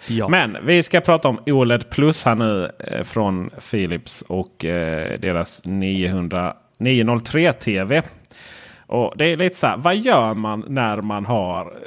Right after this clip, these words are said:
Speaker 2: Det är lite så här, okej, vi har fyra K och vi har uppfunnit oled. Så, det är svart är svart liksom. Vad är det, så mycket mer kan man göra? Jo, då lanserar man oled Plus.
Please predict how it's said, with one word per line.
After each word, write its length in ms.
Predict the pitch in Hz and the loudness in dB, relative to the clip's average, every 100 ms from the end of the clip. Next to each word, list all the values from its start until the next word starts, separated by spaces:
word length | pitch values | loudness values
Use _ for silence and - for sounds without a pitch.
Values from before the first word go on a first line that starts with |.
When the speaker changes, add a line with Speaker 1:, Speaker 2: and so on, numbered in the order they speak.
| - | -2
Speaker 2:
Det 100 | 175 | 2
är 40 | |
lite 160 | 175 170 | 4 2
så 60 | - | 0
här, 80 | 190 | 0
okej, 200 | 185 143 | 2 4
vi 80 | 214 | 4
har 140 | 220 | 2
fyra 260 | 220 208 202 | 2 2 2
K 340 | 202 175 170 | 2 4 4
och 240 | 160 - 170 | 2 2 2
vi 40 | |
har 80 | 143 | 4
uppfunnit 400 | 139 - 110 110 | 0 -2 -6 -4
oled. 380 | 110 95 78 - - _ _ | -6 -6 -8 -12 -20 _ _
Så, 260 | - 277 - _ - | -2 -2 -4 _ -2
det 80 | |
är 120 | 220 202 | 0 2
svart 320 | - 180 - | 2 2 2
är 40 | |
svart 340 | - 170 - - | 0 0 -2 -10
liksom. 280 | 110 110 117 | -10 -10 -2
Vad 160 | 185 | 2
är 80 | 202 | 4
det, 180 | 185 190 | 2 -4
så 120 | - | -8
mycket 200 | 180 180 | -8 -4
mer 120 | 180 | -2
kan 160 | 170 175 | -2 0
man 100 | 175 | 2
göra? 320 | 180 143 90 - _ _ _ _ - - - _ - | 4 4 0 -8 _ _ _ _ -20 -20 -20 _ -8
Jo, 460 | 107 135 131 92 82 _ | -2 0 0 -2 -8 _
då 340 | 120 104 90 | -8 -6 -4
lanserar 480 | 87 92 - 156 110 | -4 -6 -2 0 0
man 200 | 101 104 - | -2 -6 -6
oled 560 | 120 104 98 98 92 - | -4 -4 -4 -6 -8 -10
Plus. 640 | - 123 165 - - - | -2 0 0 -2 -8 -12